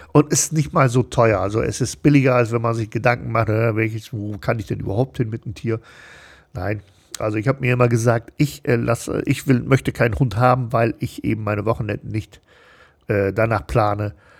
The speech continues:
ob ich ein Tier mitnehmen kann oder nicht. Ich möchte einfach hier rein ins Auto und tschüss, wir fahren mal irgendwo hin. Deswegen, also wir haben einen Hund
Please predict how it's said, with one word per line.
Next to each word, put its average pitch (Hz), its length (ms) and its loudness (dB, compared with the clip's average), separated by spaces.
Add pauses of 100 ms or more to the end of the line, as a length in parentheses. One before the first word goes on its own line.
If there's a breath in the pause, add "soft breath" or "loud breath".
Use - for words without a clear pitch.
(300 soft breath)
ob 113 160 -4
ich 107 120 -4
ein 98 80 -10
Tier - 220 0
mitnehmen 95 420 -6
kann 95 160 -6
oder 92 220 -6
nicht. 113 220 -6 (260)
Ich - 160 -6
möchte 113 260 -2
einfach 107 360 0
hier 104 200 -2
rein 117 200 4
ins 107 120 -4
Auto 113 220 2
und 113 160 0
tschüss, - 520 0
wir - 80 -8
fahren 101 240 -2
mal 95 200 -6
irgendwo 95 260 -6
hin. 95 140 -6 (1200 soft breath)
Deswegen, 131 420 4
also 107 160 -2
wir 123 120 4
haben 160 140 6
einen 156 120 -6 (180)
Hund 185 240 -2